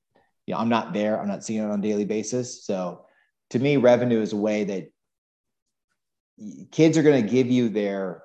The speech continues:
money. They're much less likely to give you their time. So if you can keep more kids engaged, you're gonna get their money. Does that, does that make sense?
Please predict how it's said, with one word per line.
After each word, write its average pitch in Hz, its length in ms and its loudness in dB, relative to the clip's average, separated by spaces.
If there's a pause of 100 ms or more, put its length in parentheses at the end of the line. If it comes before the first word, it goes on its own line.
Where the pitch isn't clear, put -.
money. 101 600 -6
They're 101 100 -10
much 107 260 -4
less 107 220 -4
likely 104 220 -6
to 90 60 -10
give 90 200 -8
you 95 100 -8
their 85 120 -10
time. 101 420 -6
So 110 200 -6
if 101 140 -8
you 156 100 2
can 131 200 -2
keep 123 360 -4
more 113 280 0
kids 107 360 -4 (220)
engaged, 98 760 -2
you're 120 120 -6
gonna 110 160 -6
get 101 140 -6
their 92 100 -8
money. 87 340 -8 (120)
Does 104 100 -10
that, 101 80 -10
does 104 80 -8
that 110 100 -4
make 110 160 -6
sense? 113 400 -8